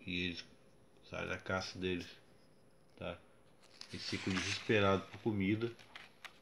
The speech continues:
e devoraram tudo em sua frente, em sua direção. Inclusive o próprio Magneto é devorado nessa história, tá?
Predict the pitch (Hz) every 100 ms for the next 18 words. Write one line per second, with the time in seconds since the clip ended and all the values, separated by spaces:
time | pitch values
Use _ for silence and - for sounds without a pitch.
0 | - - - - - - - - - -
1 | - - - - - - - - - 98
2 | 107 101 101 95 101 - 104 107 104 117
3 | 113 - 95 95 - - - - - -
4 | - - - - - 92 90 - 95 90
5 | 95 92 - 90 85 - 101 95 104 110
6 | - 107 101 117 127 127 101 95 95 101
7 | 107 101 95 98 - 101 - 95 90 -
8 | - - - - - - - - - -
9 | - - - - 87